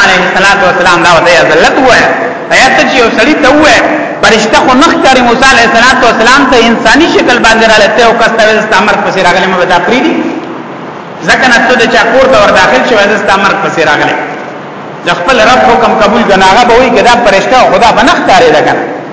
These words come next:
ډایرکټ به در باندې، را باندې کړي، ډز به نه وکړي.» نو چې کله نو وب انساني شکل باندې موسی عليه السلام ته وی، «در رب حکم قبول کا.» او دی اجازت ته د فرشتو د پر اجازت نشته، راغی د پر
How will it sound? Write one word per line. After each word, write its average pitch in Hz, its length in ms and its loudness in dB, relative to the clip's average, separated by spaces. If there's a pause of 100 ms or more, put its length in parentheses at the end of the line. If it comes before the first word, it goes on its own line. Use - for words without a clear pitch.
(140)
ډایرکټ 214 300 2
به 220 120 4
در 190 140 2
باندې، 180 280 0
را 170 60 2
باندې 165 260 0
کړي، 170 240 -2
ډز 190 200 2
به 156 200 0
نه 147 80 0
وکړي.» 139 340 -4 (1200)
نو 160 100 -4
چې 160 160 -2 (120)
کله 277 220 2 (160)
نو 208 100 0 (180)
وب 233 300 2 (200)
انساني 214 460 -2
شکل 202 320 0
باندې 190 260 0
موسی 185 280 -2
عليه 190 200 0 (440)
السلام 180 340 0
ته 185 120 0
وی، 180 140 2
«در 170 160 0
رب 185 160 0
حکم 185 260 0
قبول 180 300 0
کا.» 175 160 2 (380)
او 185 160 4
دی 240 160 2 (140)
اجازت 214 420 2
ته 233 100 2
د 202 160 2
فرشتو 196 360 0
د 214 140 4
پر 185 120 2 (140)
اجازت 185 420 2
نشته، 202 300 -2
راغی 180 300 2
د - 80 0
پر 180 220 0